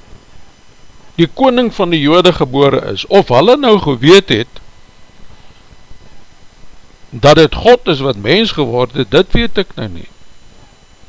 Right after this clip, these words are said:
Maar dat hulle aangegryp was, en gemotiveer was, om na die sterre te kyk,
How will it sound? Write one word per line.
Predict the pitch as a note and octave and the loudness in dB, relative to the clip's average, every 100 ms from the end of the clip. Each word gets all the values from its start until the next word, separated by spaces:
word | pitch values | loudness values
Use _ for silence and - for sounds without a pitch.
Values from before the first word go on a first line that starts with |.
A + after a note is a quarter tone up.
| - - - - - - - - - - - - - - - - - - - - - - - - - | -20 -20 -20 -20 -20 -20 -20 -20 -20 -20 -20 -20 -20 -20 -20 -20 -20 -20 -20 -20 -20 -20 -20 -12 0
Maar | G#3 | 2
dat | A3 G#3+ G3+ | 4 2 4
hulle | E3+ E3+ A3+ | 2 2 0
aangegryp | C4+ B3 G#3 F3 - F#3 F#3 A#2+ | 0 0 -4 -4 0 2 2 -2
was, | A2+ A#2+ E3+ - - - - - - - - - - - - - - - - - | -6 -6 -6 -12 -14 -20 -20 -20 -20 -20 -20 -20 -20 -20 -20 -20 -20 -20 -18 -2
en | E3+ A3 A3 | 2 2 2
gemotiveer | E3+ D3 D3+ D#3 C3 - - G#3 B3 D#3+ | 0 0 -2 -2 -4 -6 0 2 2 0
was, | - - - - - - - - - - - - - - - - - - - - - - - - - - _ - - - - F3 | -4 -6 -12 -18 -20 -20 -20 -20 -20 -20 -20 -20 -20 -20 -20 -20 -20 -20 -18 -20 -20 -20 -20 -20 -20 -20 _ -20 -20 -20 0 4
om | G3 | 4
na | F3 E3 | 4 4
die | C#3+ | 2
sterre | B2+ - E3 A#3 | -2 4 4 4
te | A3 D3+ | 0 -4
kyk, | - C3 B2+ | -4 -6 -8